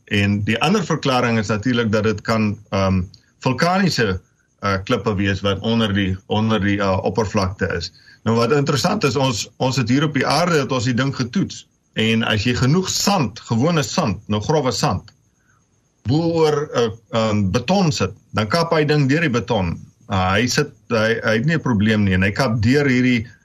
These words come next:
lava klippe en so aan baie maklik. Maar dan moet jy, uh, grove gro-, uh, sand bokant hom hê wat die ding kan nou vas. Nou hierdie grond soos jy, ehm, as jy kyk na die foto's dan sê jy sien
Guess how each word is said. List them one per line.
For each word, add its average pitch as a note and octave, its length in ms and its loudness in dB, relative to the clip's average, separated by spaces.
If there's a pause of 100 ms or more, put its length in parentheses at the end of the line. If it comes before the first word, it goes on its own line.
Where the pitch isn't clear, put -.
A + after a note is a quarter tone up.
(120)
lava A#2 560 0 (180)
klippe - 360 0
en A2 100 0
so C3 160 -2
aan A#2+ 160 0
baie C3 220 2
maklik. G2 500 -4 (240)
Maar A2 160 0
dan B2 120 2
moet D3+ 160 2
jy, C3 320 0
uh, A2+ 200 0
grove D3 320 0
gro-, - 240 -4
uh, A#2 140 2
sand C3 300 0
bokant C3 360 0
hom A2+ 160 0
hê A2+ 160 2
wat A2 100 0
die G#2 100 0
ding A2+ 200 2
kan A2+ 120 0
nou G2+ 120 0
vas. - 400 -4 (480)
Nou A2+ 140 2
hierdie D3+ 220 4
grond F3 280 0
soos B2+ 160 0
jy, B2+ 240 2
ehm, A2 440 -2
as A2 200 0
jy A2+ 80 2
kyk D#3+ 240 0
na C#3+ 80 2
die B2+ 120 2
foto's E3 400 -2
dan G#2 120 0
sê A#2+ 160 0
jy A#2 60 0
sien C3+ 320 0